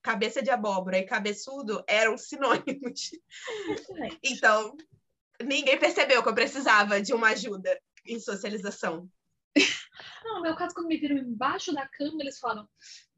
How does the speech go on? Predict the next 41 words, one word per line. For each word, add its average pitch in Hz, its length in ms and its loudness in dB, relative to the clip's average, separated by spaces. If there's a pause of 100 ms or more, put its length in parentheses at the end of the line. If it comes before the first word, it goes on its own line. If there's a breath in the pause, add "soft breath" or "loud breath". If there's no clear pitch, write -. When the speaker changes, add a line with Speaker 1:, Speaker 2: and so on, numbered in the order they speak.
(140)
Speaker 2:
"Essa 214 520 -4
menina 208 800 -4
tá 190 180 0
precisando 208 500 -6
de, 226 300 -2
de 240 120 -2
crianças 220 600 2
na 185 140 -2
vida 190 260 0
dela. 151 360 -4
E 196 80 -6
já 196 180 -2
que - 100 -4
ela 214 120 6
não 208 140 0
consegue 214 440 -2
ter 190 80 2
amigos, 190 360 -4
porque - 140 -6
a 185 60 -2
mãe - 160 -12
dela 170 240 0
falou 175 200 -2
que - 100 -12
ela 165 220 -4
não 196 160 -2
consegue 175 440 -4
ter 175 60 -6
amizade 175 320 -6
com - 80 -8
outras - 200 -10
crianças, 208 540 0
ela 226 220 4
tá 196 160 0
precisando 226 360 0
de 226 100 2
um 269 60 6
apoio 175 480 4
aqui 170 240 -8
nessa 180 260 -12
questão." - 440 -8